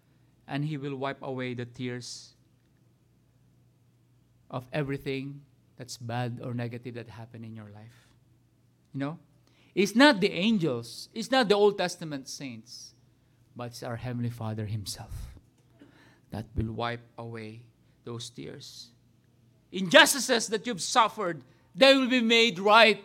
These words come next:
by our Heavenly Father. Problems that you've suffered, now they're gone when we get to heaven. Questions that you have about different things,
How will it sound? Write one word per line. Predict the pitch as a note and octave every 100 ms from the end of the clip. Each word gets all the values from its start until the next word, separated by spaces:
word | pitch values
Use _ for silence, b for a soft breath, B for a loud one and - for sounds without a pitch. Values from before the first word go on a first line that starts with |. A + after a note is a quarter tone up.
| -
by | E3+ E3+
our | E3
Heavenly | E3+ E3 E3 D#3
Father. | - - D#3 D3 b b b -
Problems | D#4 E4+ D#4 C#4+ C4+ - -
that | A3
you've | C4+ G#3
suffered, | - C4 A#3+ G#3
now | A3 D#4+
they're | C#4+ C#4+
gone | G3+ D4+ F4 D4+ A3 F#3+
when | A#3
we | G#3+
get | F3+ G3+ F#3+
to | -
heaven. | G3 F#3+ D#3+ D3 b b b
Questions | - D#4+ D#4+ E4 A3+
that | C#4 D4
you | C4
have | C4+ E4+ D#4+ A3+
about | B3 B3+ B3+ B3 F#3
different | D4+ C4 C#4 C4+
things, | D4+ C#4+ -